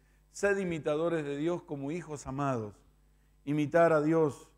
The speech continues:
es realmente ser imitadores de Dios como hijos amados. Y dice la palabra, "Andad como hijos". No solamente tenemos que saber que somos hijos de Dios, sino tenemos que andar como hijos amados. ¿Sabe qué onda?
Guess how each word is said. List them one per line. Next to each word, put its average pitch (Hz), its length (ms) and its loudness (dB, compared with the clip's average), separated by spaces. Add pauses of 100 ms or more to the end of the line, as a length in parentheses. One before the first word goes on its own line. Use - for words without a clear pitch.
(540)
es 165 540 -2
realmente 147 840 -2
ser 185 420 -2
imitadores 139 720 -6
de 123 140 -10
Dios 196 420 -4
como 131 240 -10
hijos 143 360 -12
amados. 127 360 -8 (300)
Y 135 80 -4
dice 170 240 -2
la 147 140 4
palabra, 156 440 4
"Andad 170 600 2
como 151 260 -4
hijos". 135 380 -4 (340)
No 185 160 -4
solamente 180 600 0
tenemos 160 360 -6
que 156 100 -12
saber 156 300 -4
que 151 100 -10
somos 165 380 -8
hijos 170 340 -8
de 127 120 -8
Dios, 139 280 -4 (360)
sino 170 280 -6
tenemos 185 380 -2
que 160 160 -4
andar 160 520 4
como 143 260 -6
hijos 190 500 -6
amados. 143 640 0 (1300)
¿Sabe 240 180 4
qué 180 80 2
onda? 185 340 2